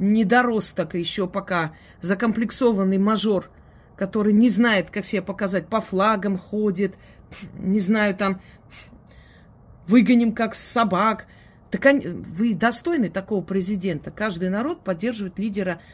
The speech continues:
на своем уровне, своего уровня. Вот как в Армении поддерживают чмошника-ублюдка, своего уровня. Там главная цель — кайфануть, хорошо погулять, там,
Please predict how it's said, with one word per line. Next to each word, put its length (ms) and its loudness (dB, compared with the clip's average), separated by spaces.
на 200 6
своем 600 2
уровне, 680 0
своего 500 -2
уровня. 380 -2
Вот 100 -10
как 160 -4
в 60 -2
Армении 440 0
поддерживают 500 0
чмошника-ублюдка, 1040 -2
своего 440 0
уровня. 560 -2
Там 180 4
главная 380 4
цель — 260 -4
кайфануть, 640 -2
хорошо 360 -4
погулять, 680 -4
там, 260 -4